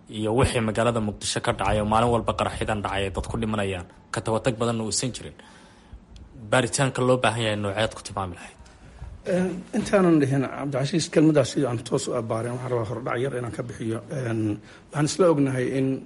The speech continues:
Speaker 2: dowladda gu-, gu-, guud ahaanba hadafkeeda, eh, sida madaxweynaha, sida Prime Minister-ka, eh, labadooda khaasatan, aan mar walba ay goobihii dagaalka ka socday ay tegeen, gobolladii oo dhan ay meelo badan mareen.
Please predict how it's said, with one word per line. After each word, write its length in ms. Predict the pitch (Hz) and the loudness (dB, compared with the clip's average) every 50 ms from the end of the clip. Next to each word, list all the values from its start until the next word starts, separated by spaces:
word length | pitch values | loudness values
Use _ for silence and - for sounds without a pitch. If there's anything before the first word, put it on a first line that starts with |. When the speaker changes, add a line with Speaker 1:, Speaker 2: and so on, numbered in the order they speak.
| - - 147 | -12 -10 -4
Speaker 2:
dowladda 360 | 123 123 123 127 127 110 117 | -2 -2 0 0 -2 -2 -4
gu-, 220 | 110 113 110 - - - | -4 -4 -6 -6 -6 -6
gu-, 180 | 139 120 117 117 | -4 -4 -4 -2
guud 200 | 113 113 117 110 113 | -2 -2 0 0 0
ahaanba 300 | 107 117 117 113 104 101 | 0 0 0 0 0 0
hadafkeeda, 520 | 113 107 104 92 - - 113 110 104 104 104 - - - - - - - - - - | 0 0 -2 -4 -2 -2 -2 -2 -2 -4 -6 -8 -10 -12 -12 -12 -14 -14 -14 -10 -6
eh, 300 | 123 120 117 110 107 - - - - - 113 | -4 -4 -2 -2 -4 -4 -6 -8 -10 -10 -10
sida 200 | - - 113 107 | -8 -6 -4 -2
madaxweynaha, 560 | 101 101 104 95 98 101 104 110 127 127 123 120 | -2 -2 -4 -2 0 2 2 4 4 4 2 2
sida 260 | 110 - - 117 107 107 104 104 104 104 101 101 107 107 107 101 101 104 101 113 | 2 2 2 2 4 4 4 4 2 2 0 0 0 0 0 0 0 0 0 2
Prime 160 | 110 110 107 | 2 2 2
Minister-ka, 480 | 110 104 - - 113 107 - - 120 117 117 117 117 - - - - - - - - - | 2 0 -2 -4 -4 -6 -2 -2 0 0 0 -2 -6 -12 -18 -20 -20 -20 -20 -20 -10 -8
eh, 160 | 127 120 107 101 107 | -6 -6 -4 -4 -2
labadooda 340 | 110 117 113 113 107 104 | -2 0 0 0 0 -2
khaasatan, 520 | 98 - - 107 110 110 107 - - 117 117 113 113 110 110 | -4 -4 -4 -4 -4 -4 -8 -10 -10 -8 -6 -6 -6 -6 -6
aan 280 | 107 101 98 98 98 101 101 98 - - - - 147 | -6 -6 -6 -6 -6 -6 -6 -8 -8 -10 -14 -14 -10
mar 160 | 139 120 117 117 | -6 -4 -2 -2
walba 260 | 117 113 107 101 101 | -2 -2 -2 -2 -2
ay 240 | 101 101 104 104 104 | -2 -2 -2 -4 -4
goobihii 460 | 117 - 101 107 104 110 104 107 104 101 | -6 -4 -4 -2 0 0 -2 -2 -4 -4
dagaalka 380 | 107 104 113 107 101 98 - - | -2 -2 -2 -2 -2 -4 -8 -8
ka 120 | - 123 | -6 -6
socday 320 | - - 98 101 104 104 104 | -4 -2 -2 -2 0 0 -2
ay 60 | 98 | -2
tegeen, 320 | - - - 226 - - 135 - - - - - - - - | -4 -6 -4 -4 -4 -4 -6 -10 -14 -18 -20 -20 -20 -20 -10
gobolladii 380 | - 110 107 110 110 104 113 | -8 -6 -4 -4 -4 -4 -4
oo 40 | 98 | -4
dhan 160 | 98 104 101 | -4 -4 -4
ay 80 | 101 101 | -4 -4
meelo 280 | 98 98 104 104 104 107 | -4 -2 -2 -2 -2 -2
badan 200 | 104 98 98 95 | -2 -2 -2 -2
mareen. 360 | 98 98 101 127 127 123 123 | -2 0 4 4 4 4 2